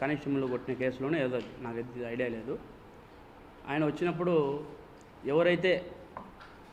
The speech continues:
సూపరింటెండెంట్, జైలుకు సంబంధించిన సూపరింటెండెంట్ గారు ఉన్నారో, వాళ్ళు సపరేట్ సపరేట్గా,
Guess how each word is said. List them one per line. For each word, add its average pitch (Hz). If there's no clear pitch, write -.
సూపరింటెండెంట్, 160
జైలుకు 165
సంబంధించిన 156
సూపరింటెండెంట్ 147
గారు 135
ఉన్నారో, 120
వాళ్ళు 170
సపరేట్ 165
సపరేట్గా, 165